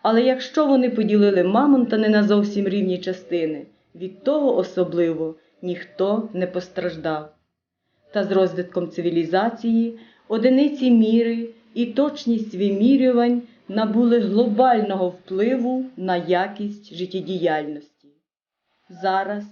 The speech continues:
ми не мислимо своє життя без засобів вимірювання. Це аптеки, бензоколонки, технологічні процеси по переробці сільськогосподарської продукції, промисловість,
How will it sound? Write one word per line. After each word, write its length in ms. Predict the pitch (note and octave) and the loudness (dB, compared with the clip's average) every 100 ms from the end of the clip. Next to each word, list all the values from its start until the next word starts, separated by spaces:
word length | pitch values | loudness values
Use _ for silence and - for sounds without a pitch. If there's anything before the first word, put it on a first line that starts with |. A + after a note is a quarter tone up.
| _ _ _ | _ _ _
ми 160 | G3+ A#3+ | -2 2
не 120 | C4+ | 4
мислимо 540 | C4+ D#4 - B3+ B3 | 4 2 0 0 2
своє 400 | A#3 A3 A#3 A#3+ | 0 0 0 2
життя 460 | G#3+ G#3+ G#3+ G#3+ G#3+ | 2 0 2 2 2
без 160 | G3+ G3 | -2 0
засобів 580 | F3+ F#3 - F#3 F#3 E3+ | 2 0 -2 -6 -4 0
вимірювання. 920 | F#3 F3+ E3+ E3 D#3 D3 D#3 D3+ D3 _ _ _ _ | 0 2 0 -2 -4 -4 -6 -8 -14 _ _ _ _
Це 140 | F#3+ E3+ | -8 -8
аптеки, 760 | - - G#3 A3+ A3+ G#3+ G3+ - - - | -8 -8 -4 -2 -4 -4 -6 -8 -16 -2
бензоколонки, 1200 | A#3 A3+ A#3 A3+ G#3+ G#3 A#3+ A#3+ A3+ A3+ A3 A3 - - | 2 4 2 4 4 6 4 4 2 2 2 -2 -12 -4
технологічні 760 | B3 A#3+ B3 B3+ C#4 C#4 B3+ | -2 2 4 4 4 2 2
процеси 600 | B3+ A#3+ A#3 A#3+ B3+ B3 | 2 2 2 2 2 2
по 140 | A3 G#3+ | 0 2
переробці 580 | G#3 G#3 G#3 A#3 A3 G#3 | 2 4 4 4 0 -4
сільськогосподарської 1040 | G#3 G3+ G3 F#3 - A#3+ A#3 A3+ - A3+ | -4 -4 -4 -6 -2 0 2 0 2 2
продукції, 840 | A3 A3 A3 A3+ A3 G#3+ G#3+ G#3+ G#3 - - | 2 2 2 2 0 2 2 2 -2 -10 -2
промисловість, 1200 | A3 G#3+ G3 - G3+ A3+ B3 A3 G#3+ - _ | 2 4 2 -2 0 2 2 0 -4 -6 _